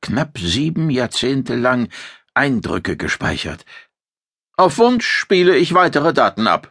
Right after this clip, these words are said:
„Nein, ich bin entsetzlich müde. Morgen mehr. Bring mich zurück zu meinem verdammten Reanimationslager.“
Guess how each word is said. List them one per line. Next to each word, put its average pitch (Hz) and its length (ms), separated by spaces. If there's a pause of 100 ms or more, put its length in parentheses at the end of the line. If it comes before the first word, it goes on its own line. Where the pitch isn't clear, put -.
(960)
„Nein, 82 720 (1000)
ich - 160
bin 143 160
entsetzlich 101 500
müde. 87 400 (680)
Morgen 135 420
mehr. 87 340 (520)
Bring 117 500
mich 120 220
zurück 120 440
zu 110 140
meinem 98 320
verdammten 107 640
Reanimationslager.“ 98 1600